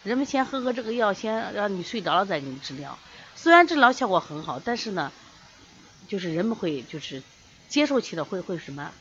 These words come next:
痛苦啊，太疼了。那么到了这个麦粒灸，它其实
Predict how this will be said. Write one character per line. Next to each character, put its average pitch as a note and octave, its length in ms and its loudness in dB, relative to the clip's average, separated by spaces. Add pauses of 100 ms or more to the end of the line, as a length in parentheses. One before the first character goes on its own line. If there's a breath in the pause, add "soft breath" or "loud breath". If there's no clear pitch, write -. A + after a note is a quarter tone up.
(160)
痛 C#4+ 220 0
苦 - 180 -18
啊， A3+ 380 -6
太 A#3 120 -4
疼 D#3 220 -12
了。 D#3+ 180 -6 (520 soft breath)
那 D4 120 2
么 E4+ 60 8
到 F4+ 220 10
了 E4+ 80 6
这 D#4 100 2
个 E4 80 2
麦 F4+ 200 8
粒 A3 120 2
灸， F3+ 240 -2
它 C#4 140 -6
其 D4+ 180 -4
实 D4+ 260 -4